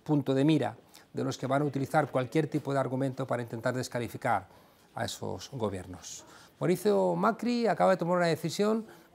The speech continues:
que no podemos dejar de comparar con la que tomó hace unos años el presidente Chávez, no renovando la licencia de Radio Caracas Televisión, un canal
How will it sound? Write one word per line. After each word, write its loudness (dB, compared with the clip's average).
que 0
no 4
podemos 2
dejar 0
de -2
comparar 4
con 0
la 4
que 0
tomó 4
hace -4
unos -2
años 0
el -8
presidente -2
Chávez, -6
no 6
renovando 6
la 2
licencia 0
de -2
Radio 2
Caracas 0
Televisión, 2
un -6
canal 4